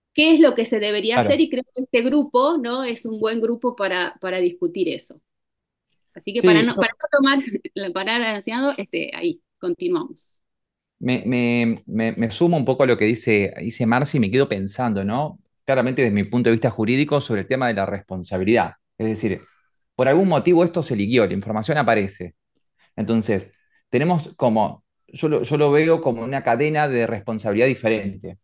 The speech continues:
Speaker 2: Por un lado hay que ver, podemos preguntarnos, ¿no? ¿Por qué esto se difundió? ¿Por una mala configuración en un servicio? ¿Por, por malas medidas de seguridad? Bueno, ahí iremos a quién tenía los datos, porque a veces no solamente lo tiene el, el responsable, como en este caso la afip, sino que lo tienen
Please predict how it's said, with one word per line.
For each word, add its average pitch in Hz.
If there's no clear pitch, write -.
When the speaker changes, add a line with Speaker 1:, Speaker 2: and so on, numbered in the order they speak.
Speaker 2:
Por 135
un 190
lado 254
hay 185
que 123
ver, 131
podemos 143
preguntarnos, 117
¿no? 98
¿Por 135
qué -
esto 180
se 135
difundió? 110
¿Por 117
una 123
mala 135
configuración 107
en 113
un 104
servicio? 110
¿Por, 107
por 107
malas 123
medidas 113
de 104
seguridad? 151
Bueno, 120
ahí 202
iremos 170
a 170
quién 190
tenía 156
los 139
datos, 175
porque 120
a 139
veces 196
no 117
solamente 156
lo 107
tiene 120
el, 113
el 101
responsable, 110
como 101
en 101
este 107
caso 120
la 127
afip, 220
sino 123
que 120
lo 113
tienen 156